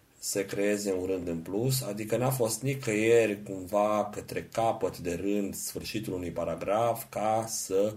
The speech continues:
fie împins într-atât încât să mai se creeze un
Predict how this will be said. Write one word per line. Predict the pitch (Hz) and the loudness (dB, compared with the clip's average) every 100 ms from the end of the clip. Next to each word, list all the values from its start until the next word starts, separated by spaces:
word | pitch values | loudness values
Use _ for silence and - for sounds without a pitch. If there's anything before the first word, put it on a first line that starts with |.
| 104 - - | -8 -20 -20
fie | - 107 110 104 | -10 0 2 2
împins | 92 92 - - 104 107 107 101 101 - - 92 92 90 | 0 -6 -16 -6 -2 0 0 -2 -2 -4 -4 -2 -2 -4
într-atât | 87 92 87 104 107 | -4 -6 -2 -4 -2
încât | 98 - 104 101 | -6 -6 -8 -6
să | - - 92 95 | -6 -2 0 0
mai | 90 | -4
se | 87 95 | -4 -6
creeze | - 92 95 95 92 82 | -6 -2 -2 -2 -4 -4
un | 90 | -6